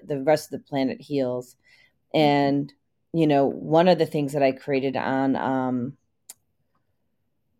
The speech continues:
Speaker 1: what's, is it, what's that app? It's Telegram. There's a group, and we're gonna be doing, um, prayer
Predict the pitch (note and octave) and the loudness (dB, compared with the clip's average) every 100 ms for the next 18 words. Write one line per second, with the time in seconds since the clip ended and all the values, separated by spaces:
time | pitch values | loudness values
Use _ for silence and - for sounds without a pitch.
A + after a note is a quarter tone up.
0 | _ _ E3 D#3 - - D#3 - - A3+ | _ _ -4 -4 -10 -10 -6 -8 -2 -2
1 | A3+ G#3 D#3+ C#3 C#3+ C3+ D3 - A#3+ A#3 | 6 6 6 4 4 2 -6 0 8 10
2 | F3+ D3 A#2+ A#2+ C3 - _ _ _ D#3+ | 8 2 -2 -6 -10 -16 _ _ _ 0
3 | D#3+ D#3+ - E3 D3+ - - D3+ D3 D3+ | 2 -2 0 2 2 0 2 2 2 0
4 | D3+ D#3 D3+ C#3+ D3 D3 C#3+ C3+ - _ | 0 -2 -2 0 0 2 0 -4 -10 _
5 | _ - C#3 C3+ - F3 C3+ G#2 | _ -2 0 -2 -2 0 2 -2